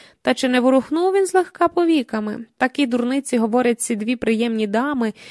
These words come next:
і вони вірять, ви знаєте, справді вірять у свої слова. Чи були ви вже, я певен, що вони вас обов'язково запрошували, на одному з їхніх кумедних сеансів?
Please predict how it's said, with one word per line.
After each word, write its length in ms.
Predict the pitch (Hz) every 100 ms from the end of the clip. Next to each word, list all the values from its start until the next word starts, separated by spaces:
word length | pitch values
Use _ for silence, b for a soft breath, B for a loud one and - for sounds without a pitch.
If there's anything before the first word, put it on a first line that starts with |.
| B -
і 100 | 233
вони 260 | 302 370
вірять, 340 | 370 427 370 330
ви 100 | 320
знаєте, 380 | 330 349 330
справді 460 | - 320 330 330 330
вірять 280 | 330 339 320
у 40 |
свої 280 | - 320 320
слова. 440 | - 311 302 311 277 -
Чи 140 | - 262
були 600 | 269 285 285 349 392 359
ви 400 | 240 262 294 302
вже, 480 | 233 208 240 277 277
я 120 | 269
певен, 340 | 262 233 233
що 340 | 233 - 254 226
вони 260 | 240 233
вас 220 | 226 226
обов'язково 600 | 247 226 226 240 - 202
запрошували, 760 | 208 202 330 349 - 226 226 226 B B B -
на 140 | 294
одному 320 | 294 330 320
з 60 | 262
їхніх 280 | 277 262 254
кумедних 540 | - 262 262 247 240
сеансів? 640 | - 226 214 - - -